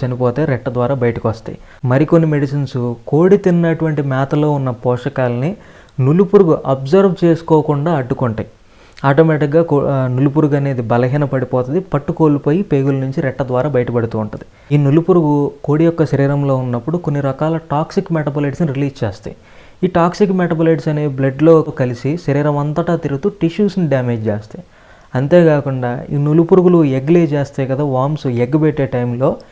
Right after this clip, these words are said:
ఎక్కువ మోతాదులో టాక్సిక్ మెటబోలైట్స్‌ని రిలీజ్ చేస్తాయి. So, ఇది కొంచెం ప్రమాదకరం, ఎందుకంటే ఎక్కువ మోతాదులో టాక్సిక్ మెటబోలైట్స్ రిలీజ్ అవుతున్నాయి కాబట్టి కోడి మీద ఎక్కువగా ఎఫెక్ట్ పడుతుంది దానివల్ల. ఇటువంటి టైంలో డీవార్మింగ్‌కి మనం ఎక్కువగా యూజ్ చేసే మెడిసిన్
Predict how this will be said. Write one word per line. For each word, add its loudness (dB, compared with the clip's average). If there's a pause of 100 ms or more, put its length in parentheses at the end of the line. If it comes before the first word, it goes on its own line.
(340)
ఎక్కువ 2
మోతాదులో 0
టాక్సిక్ -2
మెటబోలైట్స్‌ని -2
రిలీజ్ -2
చేస్తాయి. -6 (640)
So, 2
ఇది 2
కొంచెం 2
ప్రమాదకరం, 0 (260)
ఎందుకంటే 2
ఎక్కువ 4
మోతాదులో 2
టాక్సిక్ -4
మెటబోలైట్స్ -2
రిలీజ్ 0
అవుతున్నాయి -2
కాబట్టి -2 (360)
కోడి 4
మీద 4
ఎక్కువగా 2
ఎఫెక్ట్ -2
పడుతుంది -4
దానివల్ల. -4 (540)
ఇటువంటి 2
టైంలో 2
డీవార్మింగ్‌కి 2
మనం 0
ఎక్కువగా 2
యూజ్ 2
చేసే 0
మెడిసిన్ -4